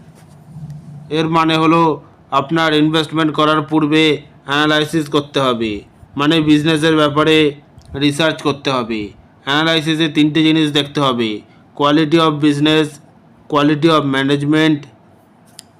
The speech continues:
business valuation। তৃতীয় সবচেয়ে গুরুত্বপূর্ণ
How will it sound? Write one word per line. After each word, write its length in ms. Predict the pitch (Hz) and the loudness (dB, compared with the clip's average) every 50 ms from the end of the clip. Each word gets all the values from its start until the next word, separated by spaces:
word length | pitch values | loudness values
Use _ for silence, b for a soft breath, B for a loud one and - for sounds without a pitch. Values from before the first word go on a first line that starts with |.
| _ _ _ _ _ _ _ _ _ 131 135 | _ _ _ _ _ _ _ _ _ -6 -2
business 440 | 147 147 147 147 160 160 160 160 156 147 147 - - _ _ - 131 | 0 0 0 0 0 -2 -2 -2 -4 -6 -8 -14 -20 _ _ -8 -4
valuation। 580 | 143 143 151 156 151 139 139 143 123 110 104 101 98 98 - - - _ _ _ _ _ - - - - - - - b b b b b b b _ _ - | -2 0 2 2 2 0 0 -4 -6 -8 -8 -8 -12 -14 -18 -20 -20 _ _ _ _ _ -20 -20 -20 -20 -20 -20 -20 b b b b b b b _ _ -6
তৃতীয় 300 | 151 151 147 160 170 175 165 170 | -4 -2 0 2 2 2 2 2
সবচেয়ে 320 | 165 143 143 165 156 147 | 0 -2 -2 -2 0 0
গুরুত্বপূর্ণ 480 | 151 156 147 143 - 160 151 156 165 160 | 0 -2 -2 -2 -2 -2 0 0 0 0